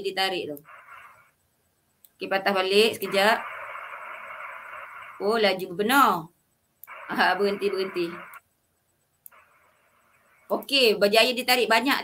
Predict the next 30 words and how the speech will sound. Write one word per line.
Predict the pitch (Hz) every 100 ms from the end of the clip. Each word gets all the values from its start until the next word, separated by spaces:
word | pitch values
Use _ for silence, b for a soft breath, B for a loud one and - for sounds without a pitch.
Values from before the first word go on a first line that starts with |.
| 247
tu | 285
ya. | 453 - _ _ _
Ah, | - 180 208 220 214
ni | 233 214
berapa | 226 233 254
lilitan | 220 214 214 208 185 170
ni? | 160
Ah, | 160 175 170 170
kita | 170 196
tengok. | 175 165 - - 143 202
So, | 226 214
dia | 220
akan | 208 220 208
berkadar | 208 208 190 190
terus. | 202 190 185 - - _ _ _ _
Maksudnya | 180 175 - 214 254
semakin | 220 208 208 208
banyak | 202 202 208 - - _ _ _ _
dawai | 190 196 208 196 208
ni | 262 294
atau | 185 185 208
pegelung | 202 202 202 202
ni, | 214 302 - _ _ _
semakin | - 226 220 208 208 208 214 208
tinggi | 202 202 208 202 202 202
medan, | 196 196 190 233 269 311
kekuatan | 208 190 185 190
medan, | 190 233
semakin | 240 196 185 185
banyak | 185 185 202 285